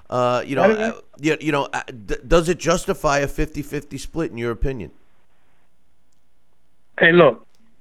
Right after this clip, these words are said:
Speaker 2: Joshua was the man, and especially if they have, if that fight is in Europe,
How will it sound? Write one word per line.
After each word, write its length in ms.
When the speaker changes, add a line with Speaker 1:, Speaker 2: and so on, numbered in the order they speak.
Speaker 2:
Joshua 460
was 240
the 100
man, 320
and 140
especially 460
if 140
they 180
have, 480
if 140
that 200
fight 220
is 160
in 140
Europe, 380